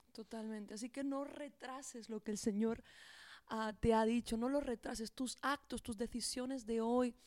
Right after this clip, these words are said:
eh, están acelerando eso <laughs> o retrasándolo. Ah, Dios tiene un propósito contigo, cien por cien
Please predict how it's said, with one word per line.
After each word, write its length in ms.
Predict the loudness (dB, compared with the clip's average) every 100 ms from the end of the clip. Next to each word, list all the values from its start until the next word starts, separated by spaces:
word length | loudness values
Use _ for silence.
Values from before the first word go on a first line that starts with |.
| -20 _ _
eh, 280 | -4 -2 -2 -2
están 520 | -2 0 2 2 0
acelerando 840 | -4 4 8 10 10 8 6 2 -2 -2
eso 420 | 0 0 -4 -10 -6
<laughs> 320 | -6 -4 2
o 120 | 4
retrasándolo. 920 | 4 0 -2 -2 0 2 2 2 0 -4 -16 -18 -18 -20 -4
Ah, 280 | 0 2 0 0
Dios 240 | 2 6
tiene 160 | 6 4
un 60 | 4
propósito 640 | 2 2 -2 -2 -4 -6 _ _ _
contigo, 500 | 0 2 2 -2 -4 -10 _ -2
cien 160 | 2
por 140 | 2 0
cien 280 | -2 -2